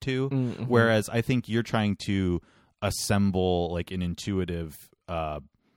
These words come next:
Speaker 1: regime, and what is conveyed is open to timing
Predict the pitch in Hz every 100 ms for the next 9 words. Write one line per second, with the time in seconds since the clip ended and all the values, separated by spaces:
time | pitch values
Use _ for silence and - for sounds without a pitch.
0 | _ _ 104 101 92 85 95 95 107 123
1 | 120 _ _ _ 120 110 110 113 127 127
2 | 110 - - 101 92 92 143 123 98 80
3 | - _ _ 113 92 85 78 - - _
4 | _ _ _ _ - 131 - 92 90 -
5 | 90 90 82 78